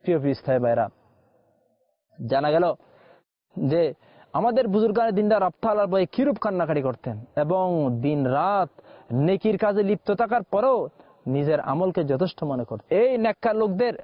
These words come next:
বিনয় ও নম্রতার শান বর্ণনা করতে গিয়ে কোনো কবি কতই না সুন্দর লিখেছেন যে, "তারা এমনই নেককার বান্দা, যাদের রাত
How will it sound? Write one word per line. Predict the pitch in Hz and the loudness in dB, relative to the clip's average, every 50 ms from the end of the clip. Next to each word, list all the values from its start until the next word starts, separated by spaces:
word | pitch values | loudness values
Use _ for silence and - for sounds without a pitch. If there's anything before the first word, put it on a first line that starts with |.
| - - - - - - | -18 -20 -20 -20 -10 -6
বিনয় | 135 123 135 185 208 214 220 | -2 0 2 2 4 4 4
ও | 226 233 233 220 - - _ _ _ _ _ - | 4 4 2 0 -2 -6 _ _ _ _ _ -2
নম্রতার | 151 147 165 175 180 180 190 190 - 196 180 170 | 0 0 2 0 0 0 0 0 0 0 -2 -2
শান | - - - 214 208 180 160 | -2 -4 -4 -2 -2 0 0
বর্ণনা | 170 170 170 175 170 175 160 | 0 0 0 0 0 -2 -2
করতে | - 180 165 - - 202 | -2 -6 -4 -2 -2 0
গিয়ে | 180 190 170 147 120 - - _ _ _ _ _ _ | 2 2 2 0 0 -4 -8 _ _ _ _ _ _
কোনো | - 180 202 214 | -2 0 0 0
কবি | 180 196 190 170 170 151 | 0 0 0 0 0 0
কতই | - 170 160 - 214 220 | -2 -4 -2 0 0 2
না | 208 185 | 2 0
সুন্দর | - - 175 170 160 160 147 135 - - _ _ _ _ _ _ _ - | 0 0 -2 0 2 2 0 0 -4 -10 _ _ _ _ _ _ _ -6
লিখেছেন | 127 131 147 143 175 160 - 156 131 117 - - _ _ - - _ _ _ - | -4 -2 -2 -2 -2 -2 -2 -2 -4 -4 -8 -12 _ _ -20 -20 _ _ _ -4
যে, | 147 175 | -4 -4
"তারা | - - 196 196 214 214 | -2 0 0 0 0 0
এমনই | 180 185 202 254 285 294 277 | 0 2 2 2 4 2 2
নেককার | 254 233 208 - - - 190 175 | 2 0 -2 -2 -2 -2 -2 0
বান্দা, | 160 165 156 151 143 139 131 113 98 104 107 - _ _ _ - 123 | 0 0 -2 0 0 0 -2 -2 -4 -6 -10 -16 _ _ _ -8 -2
যাদের | 113 151 160 165 190 165 147 | -2 0 0 2 0 0 0
রাত | 156 160 156 | 0 -2 -2